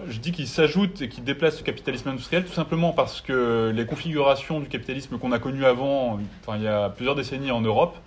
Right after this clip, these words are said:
euh, ont été juste délocalisées ailleurs, euh, que ce soit lié aux fourneaux pour l'industrie sidérurgique, euh, fabriquer tous les biens de consommation, euh, tous les biens d'équipement, et cetera. Donc de plus en plus de, d'usines ont été, ont été délocalisées. Donc nous, on vit dans un monde qui est relativement dématérialisé, entre guillemets,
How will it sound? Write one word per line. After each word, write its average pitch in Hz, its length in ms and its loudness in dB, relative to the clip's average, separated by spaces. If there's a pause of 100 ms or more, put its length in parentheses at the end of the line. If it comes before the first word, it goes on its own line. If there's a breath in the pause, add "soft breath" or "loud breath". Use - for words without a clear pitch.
(460 loud breath)
euh, 101 220 0
ont 107 300 -2
été 113 180 -2
juste 135 320 -6
délocalisées 110 640 0
ailleurs, 110 460 2
euh, 98 80 -2
que 92 80 -10
ce 107 100 -14
soit 113 360 0
lié 98 160 -4
aux 110 100 -2
fourneaux 113 320 -2
pour 120 140 -4
l'industrie 101 300 -6
sidérurgique, 107 760 -6
euh, 98 200 -2
fabriquer 107 380 -6
tous 139 140 -8
les 131 60 -4
biens 123 120 -4
de 120 60 -6
consommation, 113 580 -6
euh, 127 460 -4 (760 loud breath)
tous - 120 -10
les 127 80 -4
biens 123 140 -4
d'équipement, 127 640 -2
et - 20 -10
cetera. 110 360 0
Donc 131 120 -4
de 107 80 -2
plus 107 140 -8
en 127 80 -4
plus 151 160 -8
de, 104 460 -2
d'usines 127 420 -6
ont 113 140 0
été, 101 480 -4 (400 loud breath)
ont 110 100 -2
été 113 140 -2
délocalisées. 127 580 -4 (180)
Donc 107 140 -6
nous, 151 80 0
on 156 100 2
vit 135 100 -4
dans 127 180 0
un 123 40 4
monde 147 200 -4
qui - 140 -6
est 110 40 0
relativement 139 600 0
dématérialisé, 120 760 -2
entre 156 180 -4
guillemets, 123 320 -4